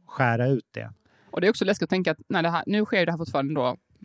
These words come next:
Speaker 2: för hand,
Speaker 1: Mm, mm.
Speaker 2: men sa-, snart kommer det väl göras helt automatiskt med typ artificiella intelligens och sådär.
Speaker 1: Ja, men det är det det här gör.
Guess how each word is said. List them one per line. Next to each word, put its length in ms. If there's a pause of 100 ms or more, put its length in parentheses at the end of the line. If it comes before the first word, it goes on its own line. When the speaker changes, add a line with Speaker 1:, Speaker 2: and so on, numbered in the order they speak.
(140)
Speaker 2:
för 220
hand, 520
Speaker 1:
Mm, 300
mm. 140
Speaker 2:
men 260
sa-, 240
snart 260
kommer 140
det 40
väl 100
göras 300
helt 160 (180)
automatiskt 520
med 140
typ 140 (360)
artificiella 720
intelligens 500
och 80
sådär. 220
Speaker 1:
Ja, 60
men 100
det 60
är 60
det 140
det 60
här 140
gör. 420